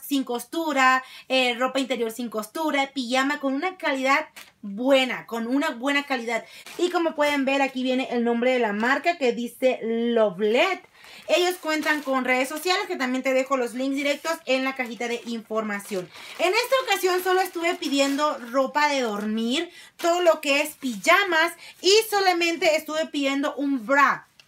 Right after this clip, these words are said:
Un solo bra, porque en la, en la ocasión pasada pedí mucha ropa interior sin costura y también bras sin costura, pero en esta ocasión solo pedí uno porque me gustó mucho este color blanco que es de media copa.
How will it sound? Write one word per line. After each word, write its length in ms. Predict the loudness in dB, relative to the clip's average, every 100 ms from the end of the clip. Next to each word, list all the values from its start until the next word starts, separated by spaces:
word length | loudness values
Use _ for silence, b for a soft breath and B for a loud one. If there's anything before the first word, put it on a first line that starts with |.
| -4
Un 300 | 0 2 0
solo 340 | 0 0 0
bra, 260 | 0 0 0
porque 200 | -2 -4
en 40 |
la, 200 | -2 -2 -2
en 100 | -2
la 80 | 0
ocasión 400 | -2 -6 -6 -4
pasada 400 | -2 0 0 0
pedí 300 | -2 -2 -6 B B
mucha 400 | -4 -4 2 2
ropa 320 | 4 2 2
interior 400 | -4 -2 -2 -2
sin 160 | -2 -6
costura 560 | -6 -8 -4 2 2 2
y 200 | -6 -4
también 400 | -4 -4 -6 -4
bras 300 | 0 0 0 -10 B B
sin 300 | -2 -2 0
costura, 640 | -4 -4 -2 2 2 0
pero 260 | 0 0 0
en 120 | -4
esta 220 | -6 -6
ocasión 340 | -6 -6 -8 -6
solo 200 | -8 -8
pedí 220 | -8 -6
uno 300 | -4 -4 -4
porque 260 | -8 -6
me 100 | -6
gustó 360 | -6 -8 -6 -6
mucho 280 | -6 -4 -2
este 320 | -2 -4 -8 B
color 300 | -4 0 0
blanco 500 | -2 0 0 0 -4
que 280 | -2 0 0
es 100 | 0
de 100 | 0
media 500 | 0 -2 0 -2 -2
copa. 360 | 0 -2 2